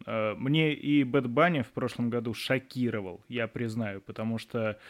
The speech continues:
почему-то дабл ю дабл ю и за лет, наверное, последних пятнадцать приучили нас к тому, что селебы — это кринж. Но чем дальше, тем лучше. Бэд Банни очень впечатлил, но Бэд Банни сам по себе выглядит довольно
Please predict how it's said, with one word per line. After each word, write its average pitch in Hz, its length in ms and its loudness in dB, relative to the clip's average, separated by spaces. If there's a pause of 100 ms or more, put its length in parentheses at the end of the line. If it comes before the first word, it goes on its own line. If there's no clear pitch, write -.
(640)
почему-то 175 520 2
дабл 131 280 2
ю 139 60 2
дабл 139 240 2
ю 190 120 2
и - 20 2
за 135 400 2
лет, 139 320 0 (300)
наверное, 120 380 -2
последних 123 520 -4
пятнадцать 156 560 -4
приучили 117 500 -4
нас 127 220 -2
к - 60 -20
тому, 139 240 -4
что - 240 -6
селебы — 131 500 -2
это 123 220 -2
кринж. 107 560 -4 (640)
Но 151 440 2
чем 147 240 0
дальше, 185 380 2
тем 160 220 -2
лучше. 135 340 -2
Бэд 131 240 -2
Банни 151 460 2
очень 180 320 0
впечатлил, 107 640 -6 (320)
но 143 140 2
Бэд 139 180 0
Банни 165 300 4
сам 151 260 0
по - 80 -6
себе 135 460 0
выглядит 120 560 -2
довольно 117 680 0